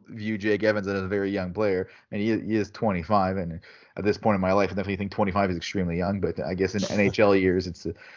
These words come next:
Speaker 1: you, you're getting to the point that you have to prove yourself <laughs> as being a, if you wanna be an N H L, uh, regular. But yeah, it's not like Dvorak is, uh, is thirty, right? So I'd, I'd be happy holding on to him too. Uh, but, you know, it, it's same thing as Toffoli, though. If the right trade comes along, the right trade comes along.
Speaker 2: Yeah.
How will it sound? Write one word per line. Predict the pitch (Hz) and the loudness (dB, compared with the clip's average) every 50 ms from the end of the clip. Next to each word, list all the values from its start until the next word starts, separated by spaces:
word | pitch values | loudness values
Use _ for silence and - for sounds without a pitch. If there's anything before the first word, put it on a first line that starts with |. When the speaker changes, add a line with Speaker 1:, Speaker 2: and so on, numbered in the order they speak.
| - - | -6 0
Speaker 1:
you, | 107 107 | 2 6
you're | 110 113 113 | 6 6 6
getting | 101 123 117 120 110 | 6 6 4 4 2
to | 117 | 2
the | 107 110 | 0 0
point | 90 107 113 110 101 | 2 2 2 2 4
that | 101 | 4
you | 104 | 2
have | 95 - | 2 2
to | 104 90 | 0 -4
prove | - 113 107 101 | 0 0 2 2
yourself | 110 113 - - - 131 120 - | 4 2 2 4 4 4 4 6
<laughs> | - | 2
as | 160 113 110 | 2 2 0
being | 127 - - 131 117 113 | -4 -4 -4 -4 -4 -4
a, | 104 | -6
if | 101 - - - - | -6 -8 -12 -10 -4
you | 117 113 | -2 0
wanna | 107 107 101 | 0 0 0
be | 101 104 | -2 -2
an | 95 | -2
N | 82 104 101 | -2 -2 -4
H | 98 92 - | -4 -2 -2
L, | 98 92 92 90 - | -2 0 0 -2 -2
uh, | 95 98 87 73 | -2 -4 -4 0
regular. | 101 107 113 110 104 92 90 87 | 2 2 2 4 2 2 2 0
But | 87 95 95 | 0 0 0
yeah, | 117 107 95 - - - - - | 0 -2 -2 -4 -10 -14 -6 -4
it's | 113 110 | 0 4
not | 175 165 | 4 6
like | 185 175 151 135 | 6 6 6 6
Dvorak | 120 117 123 104 98 107 117 117 113 104 101 95 - | 4 0 0 -2 0 2 4 4 4 4 2 2 0
is, | 101 101 95 92 95 | 0 0 0 0 -2
uh, | 98 92 87 92 87 - 50 | -2 -2 0 -2 -4 -6 -6
is | - 95 90 - - | -8 -8 -8 -8 -2
thirty, | - 113 110 107 95 80 76 82 | 2 4 4 4 4 2 0 -4
right? | 92 90 87 92 | -4 -4 -4 -2
So | 101 117 | -2 -2
I'd, | - 95 113 104 | -2 0 0 2
I'd | 92 135 143 | 2 2 2
be | 139 117 | 2 4
happy | 101 87 - 92 87 | 2 2 2 0 -4
holding | 87 82 80 80 82 | -6 -6 -8 -8 -10
on | 76 76 - | -10 -12 -10
to | - 85 | -12 -12
him | 76 80 | -10 -12
too. | - - 85 87 - _ - - - - - - - | -12 -12 -12 -12 -14 _ -18 -18 -18 -18 -20 -10 -4
Uh, | - 101 | -2 2
but, | 95 120 131 | 2 2 2
you | 135 | 2
know, | 107 90 | 2 2
it, | 78 107 120 | 2 0 0
it's | - 127 113 - | 0 -2 -2 2
same | - 180 170 | 2 2 4
thing | 156 175 165 | 4 2 2
as | 151 139 | 2 2
Toffoli, | - 127 107 139 156 170 147 110 | 2 0 2 2 2 2 2 0
though. | 87 80 | 0 0
If | 87 92 | -2 -2
the | 104 92 | -2 0
right | 104 101 87 - | 0 0 0 0
trade | - 110 98 - | -2 -4 -4 -2
comes | - 107 95 90 90 | -4 -6 -6 -6 -6
along, | 92 92 95 98 92 | -4 -4 -4 -2 -4
the | 90 | -4
right | 90 87 - - | -6 -6 -6 -8
trade | - 98 82 80 - | -8 -10 -10 -10 -10
comes | 95 85 80 80 | -10 -12 -10 -10
along. | 82 90 95 80 73 - | -8 -8 -6 -6 -6 -6
Speaker 2:
Yeah. | 123 | -8